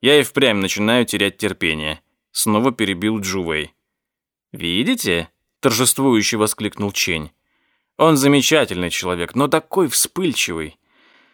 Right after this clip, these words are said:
Потому многие его откровенно побаиваются, в том числе и Ли Цзяньго, который успел изрядно вам насолить. При виде Снежка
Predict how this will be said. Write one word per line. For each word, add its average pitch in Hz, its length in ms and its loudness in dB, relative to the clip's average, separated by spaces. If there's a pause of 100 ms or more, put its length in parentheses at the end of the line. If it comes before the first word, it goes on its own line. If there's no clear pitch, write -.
(240)
Потому 233 320 4
многие 226 420 6
его 208 220 4
откровенно 147 640 2
побаиваются, 90 880 2 (360)
в - 120 -14
том 143 180 4
числе 127 420 2
и 135 200 -2
Ли 127 240 2
Цзяньго, 123 560 2
который 92 420 -4
успел 107 460 -2
изрядно 101 480 0
вам 90 200 0
насолить. 90 560 -6 (600)
При 131 160 2
виде 143 220 4
Снежка 131 600 2